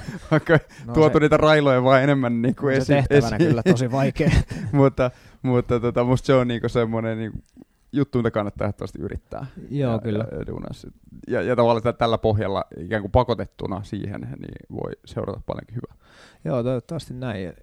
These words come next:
Speaker 2: te-, vaikka just tähän, tähän nyt sit tähän Unicafé, Café-keissiin viitatenkin, niin siinäkin mun mielestä se viimeisin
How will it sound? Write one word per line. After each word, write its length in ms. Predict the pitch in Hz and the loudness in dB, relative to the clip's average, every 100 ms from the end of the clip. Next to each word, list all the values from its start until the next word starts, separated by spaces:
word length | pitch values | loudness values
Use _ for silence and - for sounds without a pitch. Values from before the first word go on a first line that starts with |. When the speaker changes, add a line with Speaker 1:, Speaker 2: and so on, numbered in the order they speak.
| - 131 107 - | -20 -20 -18 -8
Speaker 2:
te-, 220 | 135 104 | -6 -4
vaikka 260 | 127 - | -6 -4
just 200 | 127 131 - | -6 -8 -8
tähän, 280 | 120 120 - - | -8 -8 -12 -10
tähän 220 | 123 117 | -8 -8
nyt 100 | 117 | -10
sit 160 | 117 | -12
tähän 200 | - 110 | -10 -8
Unicafé, 640 | 90 120 113 113 123 135 143 - - | -8 -10 -10 -10 -8 -6 -8 -14 -18
Café-keissiin 920 | 113 110 98 117 - 117 104 - 110 87 | -14 -10 -10 -12 -14 -12 -12 -10 -12 -8
viitatenkin, 540 | 117 110 135 139 139 | -8 -6 -8 -10 -10
niin 240 | 156 170 | -10 -12
siinäkin 720 | - - - 127 123 107 110 107 - - | -12 -12 -8 -6 -6 -6 -10 -12 -20 -20
mun 220 | 85 76 120 | -20 -14 -12
mielestä 340 | 104 110 - | -10 -12 -12
se 100 | 123 | -10
viimeisin 520 | 117 110 113 127 135 | -8 -8 -8 -8 -10